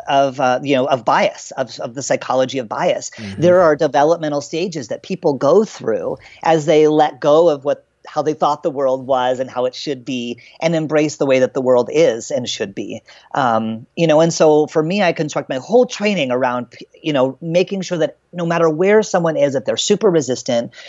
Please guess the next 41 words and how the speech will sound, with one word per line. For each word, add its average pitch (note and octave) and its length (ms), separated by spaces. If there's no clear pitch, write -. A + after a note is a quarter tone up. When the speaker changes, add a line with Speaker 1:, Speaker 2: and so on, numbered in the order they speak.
Speaker 1:
if - 220
they're C#3 500
open G3+ 400
but E3+ 160
cautious, C3+ 800
if D#3 200
they're D3+ 160
really A3 400
open, C#3 520
and C3 160
if, C3+ 240
you E3+ 120
know, D3+ 100
and C#3+ 80
if - 120
they're C#3+ 260
open E3+ 360
and C3 120
defensive, C#3+ 560
like, A#2+ 120
wh-, E3 180
wherever G3 340
someone D#3+ 300
is C3+ 180
in B2+ 100
their A#2 100
process, A2 500
I'm F3 220
gonna F#3+ 160
hit D3+ 300
every C3+ 360
single A#2+ 320
stage, B2 460
and C3 140
every E3+ 440
person B2+ 400
is A2+ 160
going C3 420
to C3 180
move A2+ 220
forward. - 600